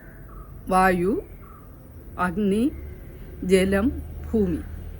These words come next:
അഞ്ച് ഭൂതങ്ങളാണ്. ഭൂതങ്ങൾ എന്ന് പറയുന്നത് എന്താണ്? വിഭൂതി, വിശേഷണയുള്ള ഭൂതങ്ങളാണ്. അതിൽ നിന്ന് ഭവിച്ചതാണ്. ഇവിടെ നേരത്തെയുള്ള സത്യത്തിൽ നിന്നും ഭവിച്ചതാണ് ഇതെല്ലാം,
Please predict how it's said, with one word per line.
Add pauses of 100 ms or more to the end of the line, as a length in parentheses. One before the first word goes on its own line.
(1000)
അഞ്ച്
ഭൂതങ്ങളാണ്. (880)
ഭൂതങ്ങൾ
എന്ന്
പറയുന്നത്
എന്താണ്? (360)
വിഭൂതി,
വിശേഷണയുള്ള (320)
ഭൂതങ്ങളാണ്.
അതിൽ
നിന്ന്
ഭവിച്ചതാണ്. (1080)
ഇവിടെ
നേരത്തെയുള്ള
സത്യത്തിൽ
നിന്നും (300)
ഭവിച്ചതാണ്
ഇതെല്ലാം,